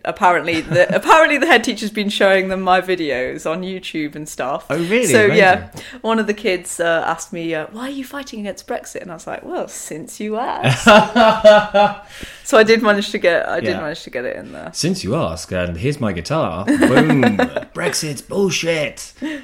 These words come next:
Speaker 2: Oh my God. So yeah, the, so you've done four, four assemblies today.
Speaker 1: Back to back, half
Speaker 2: Back
Speaker 1: an hour
Speaker 2: to back.
Speaker 1: each.
Speaker 2: Yeah, I was just saying before we pressed record how goddamn nerve-wracking. I mean, I know they're,
Speaker 1: <laughs>
Speaker 2: they're little kids still.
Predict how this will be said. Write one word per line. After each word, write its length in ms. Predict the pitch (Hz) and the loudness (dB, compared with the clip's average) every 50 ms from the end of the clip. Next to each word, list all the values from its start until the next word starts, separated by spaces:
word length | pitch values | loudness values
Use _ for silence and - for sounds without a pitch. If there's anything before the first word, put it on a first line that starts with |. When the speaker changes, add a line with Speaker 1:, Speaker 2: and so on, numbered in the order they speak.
| - _ - | -16 _ -6
Speaker 2:
Oh 220 | 110 113 113 113 | -2 0 0 0
my 160 | 110 101 95 92 | 0 -2 -4 -4
God. 320 | - 127 120 104 92 - | -2 -2 -2 -2 -2 -2
So 100 | - 139 | -2 0
yeah, 300 | 127 123 135 139 131 104 | 2 2 2 2 2 0
the, 200 | - 120 117 110 | -2 -4 -6 -6
so 140 | 110 - 127 | -4 -2 0
you've 220 | 117 117 117 110 | 2 2 2 0
done 320 | - 131 120 113 110 110 110 | 0 0 2 2 2 0 -2
four, 720 | - - - - 143 131 123 117 113 110 110 107 98 - | -6 -12 -8 -4 -2 -2 0 0 0 0 0 -2 -4 -8
four 240 | - - - 120 110 | -10 -8 -4 -4 -4
assemblies 500 | 104 - - 104 95 87 87 82 82 - | -2 -2 -4 -4 -4 -4 -6 -8 -10 -10
today. 380 | - 85 82 82 78 78 82 87 | -12 -12 -12 -10 -10 -10 -4 0
Speaker 1:
Back 200 | - 185 - - | 0 0 0 0
to 100 | - - | -6 -8
back, 260 | 165 147 127 - - - | -4 -2 -2 -2 -4 -4
half 200 | - 180 165 - | -4 -4 -4 -4
Speaker 2:
Back 80 | 104 | -4
Speaker 1:
an 60 | - 156 | -6 -6
hour 160 | 156 151 143 | -6 -8 -8
Speaker 2:
to 160 | 135 127 110 | -8 -8 -10
back. 40 | 80 73 | -10 -10
Speaker 1:
each. 160 | - - - - | -12 -12 -12 -12
Speaker 2:
Yeah, 260 | 101 92 87 85 82 80 - | -10 -8 -8 -8 -10 -10 -6
I 80 | 113 110 | -4 -2
was 160 | 113 110 - | -2 -2 -4
just 180 | - 117 - - | -8 -8 -6 -2
saying 240 | - 123 113 104 101 | -2 0 0 0 -2
before 200 | 98 95 - 110 | -4 -6 -6 -4
we 100 | 98 92 | -4 -4
pressed 280 | 92 - 107 95 - - | -4 -6 -8 -8 -8 -12
record 320 | 92 - 107 95 90 87 | -10 -8 -6 -6 -6 -8
how 480 | - - 110 101 98 95 95 92 92 92 _ _ _ _ _ _ _ _ | -8 -8 -8 -6 -4 -4 -4 -6 -8 -10 _ _ _ _ _ _ _ _
goddamn 460 | - 104 98 95 101 98 92 92 92 | -8 -6 -6 -6 -6 -6 -6 -4 -4
nerve-wracking. 720 | 95 95 92 90 92 82 78 - - 76 67 65 71 73 - | -4 -4 -6 -6 -8 -12 -12 -14 -14 -14 -14 -12 -14 -8 -4
I 60 | - | -2
mean, 200 | 160 175 175 - - | 0 0 0 -2 -4
I 80 | 170 190 | 0 2
know 160 | 220 226 196 | 4 4 4
they're, 240 | 202 196 - - - | 4 2 0 0 -6
Speaker 1:
<laughs> 40 | - | -8
Speaker 2:
they're 140 | 135 147 165 | -6 -4 -4
little 180 | 175 185 160 156 | -4 -4 -6 -6
kids 320 | 147 - 165 156 110 90 - | -6 -4 -4 -4 -4 -4 -6
still. 500 | - - - - - 170 151 117 95 | -12 -16 -16 -8 -4 -2 -2 -2 -2